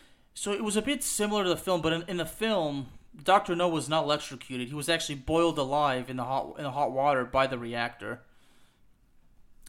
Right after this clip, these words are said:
So, but still, you know, uh, you know, still kind of a similar, d-, different, ki-,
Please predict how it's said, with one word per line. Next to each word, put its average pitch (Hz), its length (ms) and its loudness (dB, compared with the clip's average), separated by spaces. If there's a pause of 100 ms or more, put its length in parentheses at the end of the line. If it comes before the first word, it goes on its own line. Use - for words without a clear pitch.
So, 123 200 -12
but 156 180 -8
still, 120 220 -6
you 147 80 -4
know, 156 240 -4 (260)
uh, 220 60 -4 (200)
you 240 80 -8
know, 220 120 0
still 233 340 -4
kind 226 240 0
of 214 60 -4
a 208 40 -6
similar, 196 460 -2
d-, - 220 -16
different, 226 360 -2
ki-, 226 120 -4